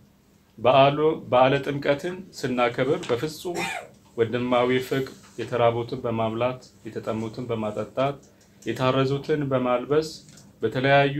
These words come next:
ምክንያቶች ከቀያቸው ተፈናቅለው፣ የተፈናቀሉ ወገኖችን በመርዳትና በመደገፍ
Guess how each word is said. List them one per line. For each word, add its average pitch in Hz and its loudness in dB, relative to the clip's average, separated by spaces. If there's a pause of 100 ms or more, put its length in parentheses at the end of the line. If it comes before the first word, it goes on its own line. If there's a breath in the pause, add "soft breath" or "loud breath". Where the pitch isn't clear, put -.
(100)
ምክንያቶች 131 -4
ከቀያቸው 123 -4
ተፈናቅለው፣ 117 -4 (340)
የተፈናቀሉ 120 -6
ወገኖችን 117 -4
በመርዳትና 123 -2
በመደገፍ 131 -2